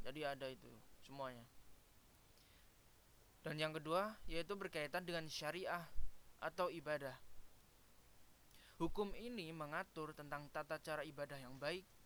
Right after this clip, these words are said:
yang berhubungan langsung dengan Al-Khaliq, yaitu pencipta, yaitu Allah Subhanahu wa taala. Yang disebut ibadah mahdoh maupun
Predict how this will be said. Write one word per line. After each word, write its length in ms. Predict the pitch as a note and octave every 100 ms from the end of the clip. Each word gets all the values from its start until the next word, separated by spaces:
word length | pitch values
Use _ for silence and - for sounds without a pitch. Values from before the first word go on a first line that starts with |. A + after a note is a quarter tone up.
| - - -
yang 240 | E3+ D#3
berhubungan 480 | C#3 C#3 C3+ F3 G#3
langsung 400 | G#3+ G3 F#3 F3
dengan 240 | D3+ C#3 C3 - - - - - - - -
Al-Khaliq, 800 | D3+ D3+ E3+ D3 C#3 - - -
yaitu 260 | C#3 C#3 E3+
pencipta, 480 | D#3+ D#3 D#3+ - A2+ G#2+ - - - - - - - - - - - - -
yaitu 160 | C3
Allah 280 | C3 C#3+ D3
Subhanahu 560 | C#3+ C3 C3 C#3 C3+ B2+
wa 80 | B2
taala. 340 | A2+ A2+ G2 A2 - - - - - - - - - - - - -
Yang 240 | F#3 F3
disebut 360 | E3 G#3 G#3 A#3 - - - -
ibadah 400 | F3 E3+ G3 E3+ D3+
mahdoh 400 | D3+ E3 C3+ C3 - - - - - - - D3+
maupun 320 | F3 F3+ F3+